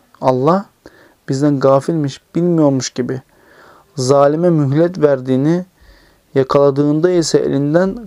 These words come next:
kaçamayacağımızı unutuyoruz. İnsanlar bu olayları yaşıyorlar. Fakat Allah korusun, kalpleri katı. Oysa Yüce Allah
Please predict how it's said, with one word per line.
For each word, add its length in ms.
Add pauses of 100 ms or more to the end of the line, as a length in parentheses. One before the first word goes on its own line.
kaçamayacağımızı 960
unutuyoruz. 640 (720)
İnsanlar 720 (600)
bu 180
olayları 500
yaşıyorlar. 680 (200)
Fakat 380 (420)
Allah 280
korusun, 600 (240)
kalpleri 480
katı. 380 (3000)
Oysa 280
Yüce 260
Allah 420